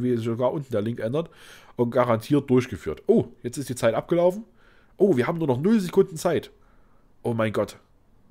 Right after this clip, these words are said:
Äh, ob die jetzt schon vorbei sind, die null Sekunden? Na, wir warten mal lieber noch ein bisschen.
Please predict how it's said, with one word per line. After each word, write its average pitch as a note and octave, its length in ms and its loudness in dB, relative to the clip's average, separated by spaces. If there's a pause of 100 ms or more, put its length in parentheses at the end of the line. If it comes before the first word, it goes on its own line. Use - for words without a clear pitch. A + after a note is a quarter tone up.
(280)
Äh, A#2 320 0 (260)
ob A#2 120 -8
die B2+ 80 2
jetzt B2+ 100 2
schon A#2 100 0
vorbei G#2+ 300 0
sind, E3+ 120 -8
die G3+ 60 -4
null G3 140 0
Sekunden? G3 500 -4 (300)
Na, D3 160 -4
wir B2 80 4
warten B2 160 0
mal A2 80 0
lieber G#2+ 180 0
noch G#2+ 80 -2
ein G2+ 80 -4
bisschen. D#3+ 340 -4